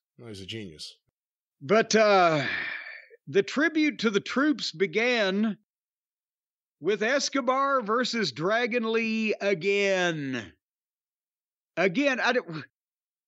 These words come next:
Speaker 2: he just, they just had that on the pay-per-view because Carli-, where is Carlito?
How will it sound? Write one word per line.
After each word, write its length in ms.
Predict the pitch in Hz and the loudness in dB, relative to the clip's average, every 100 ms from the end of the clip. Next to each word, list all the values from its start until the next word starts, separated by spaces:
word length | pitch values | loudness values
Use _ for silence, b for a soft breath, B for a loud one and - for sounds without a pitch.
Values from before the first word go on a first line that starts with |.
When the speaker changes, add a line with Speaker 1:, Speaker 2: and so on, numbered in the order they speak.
| _ _ | _ _
Speaker 2:
he 200 | 170 247 | 0 0
just, 440 | 196 320 - - - - - _ - | 2 2 0 -4 -14 -20 -20 _ -10
they 220 | 160 226 | -2 0
just 260 | 208 294 - | 2 0 2
had 280 | 254 269 214 | 2 2 2
that 280 | 220 208 180 | 2 2 2
on 260 | 190 185 | 2 2
the 180 | 170 156 | 2 2
pay-per-view 800 | - 214 247 214 160 170 165 165 | 0 0 0 0 0 2 0 0
because 480 | 165 190 175 139 - - | -2 0 0 0 -6 -6
Carli-, 500 | 180 185 170 233 - 139 | -2 0 2 0 0 -2
where 280 | 320 403 427 | 0 2 2
is 120 | - | 0
Carlito? 800 | 285 302 294 320 330 269 156 | 0 0 2 2 2 0 -2